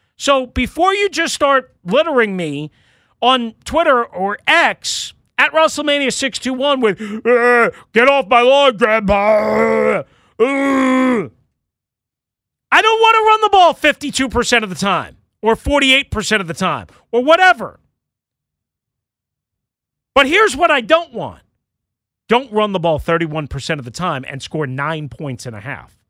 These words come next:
like they did in Seattle last week. You wanna know when they started turning it around?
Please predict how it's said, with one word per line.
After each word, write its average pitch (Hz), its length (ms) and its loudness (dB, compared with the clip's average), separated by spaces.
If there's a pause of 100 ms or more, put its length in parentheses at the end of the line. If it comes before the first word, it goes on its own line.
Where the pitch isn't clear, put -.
(320)
like 180 180 0
they 170 140 0
did 170 240 -4
in 147 60 -8
Seattle 151 480 -4
last 104 340 -14
week. 76 260 -20 (1200)
You 160 140 -2
wanna 226 240 2
know 208 180 2
when 220 220 -2
they 208 100 -2
started 202 400 -6
turning 214 340 -6
it 208 100 -4
around? 202 480 -6